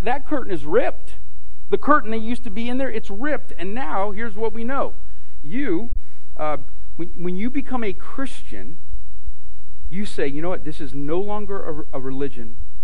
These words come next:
This is a relationship." If you're here for religious reasons, you shouldn't come anymore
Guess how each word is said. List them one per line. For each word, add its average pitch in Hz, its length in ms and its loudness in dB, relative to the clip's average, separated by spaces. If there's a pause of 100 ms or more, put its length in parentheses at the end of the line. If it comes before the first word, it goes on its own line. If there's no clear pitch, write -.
(220)
This 131 180 0
is 110 100 2
a 113 40 2
relationship." 101 760 2 (340)
If 123 160 0
you're 214 180 0
here 214 180 0
for 180 220 0
religious 180 500 0
reasons, 185 480 0 (120)
you 165 200 0
shouldn't 208 380 0
come 226 200 0
anymore 156 520 0